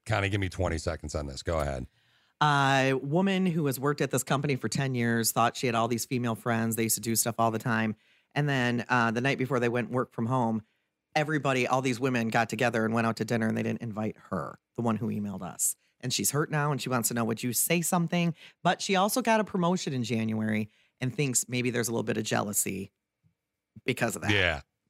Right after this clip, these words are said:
Speaker 1: No,
Speaker 2: So
Speaker 1: no,
Speaker 2: she's
Speaker 1: another
Speaker 2: like, "I,
Speaker 1: woman's
Speaker 2: I don't know if I should say something or just move on or what."
Speaker 1: So another woman said she doesn't need to say anything directly. Just by not bringing in birthday treats and not planning the potluck, that's gonna say it all. Or,
Speaker 2: Absolutely.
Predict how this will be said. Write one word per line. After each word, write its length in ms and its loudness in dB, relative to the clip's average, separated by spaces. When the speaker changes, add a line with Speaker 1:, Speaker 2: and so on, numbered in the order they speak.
Speaker 1:
No, 80 4
Speaker 2:
So 80 2
Speaker 1:
no, 120 4
Speaker 2:
she's 100 0
Speaker 1:
another 80 2
Speaker 2:
like, 80 0
"I, 80 2
Speaker 1:
woman's 300 -6
Speaker 2:
I 80 -2
don't 120 0
know 60 2
if 60 2
I 60 2
should 160 -6
say 220 2
something 480 2
or 80 0
just 160 -6
move 180 0
on 400 2
or 160 -6
what." 300 -6
Speaker 1:
So 200 0
another 220 2
woman 240 2
said 260 0
she 120 -2
doesn't 200 -2
need 180 2
to 60 0
say 220 0
anything 300 0
directly. 500 0
Just 260 -2
by 140 -2
not 300 -2
bringing 320 0
in 160 2
birthday 380 0
treats 520 -2
and 120 0
not 220 0
planning 300 0
the 80 -2
potluck, 640 -2
that's 280 -2
gonna 220 -2
say 260 -2
it 80 0
all. 260 -4
Or, 260 2
Speaker 2:
Absolutely. 320 -6